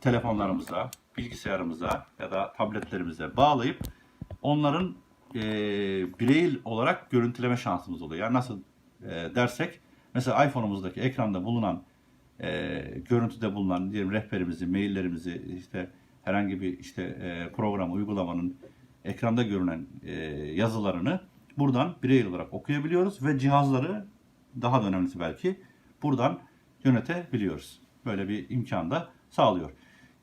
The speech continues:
E, bu, e, Orbit Reader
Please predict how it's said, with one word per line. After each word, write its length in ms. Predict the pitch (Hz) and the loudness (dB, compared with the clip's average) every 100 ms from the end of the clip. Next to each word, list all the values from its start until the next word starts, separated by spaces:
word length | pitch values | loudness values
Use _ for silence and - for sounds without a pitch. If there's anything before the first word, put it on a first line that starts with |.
| - | -2
E, 480 | 139 131 131 131 131 - - _ - | 0 0 0 -4 -8 -18 -20 _ 0
bu, 300 | 180 175 - _ - | 0 0 -4 _ -8
e, 140 | 135 117 | -4 0
Orbit 400 | 160 165 160 151 | 0 0 -2 -4
Reader 300 | 156 160 | -2 -2